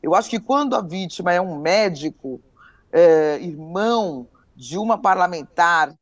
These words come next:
que a gente conhece, que a gente respeita, que a gente sabe o nome, o sobrenome, quem é o pai, o que que ele fez, o que que ele estudou, ela tava dizendo da dificuldade dos pais dela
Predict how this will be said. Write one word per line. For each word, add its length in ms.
que 80
a 40
gente 220
conhece, 680
que 80
a 20
gente 260
respeita, 680
que 80
a 40
gente 200
sabe 360
o 180
nome, 380
o 20
sobrenome, 720
quem 220
é 40
o 80
pai, 340
o 40
que 140
que 100
ele 100
fez, 240
o 60
que 100
que 80
ele 100
estudou, 560
ela 240
tava 220
dizendo 420
da 120
dificuldade 680
dos 200
pais 240
dela 420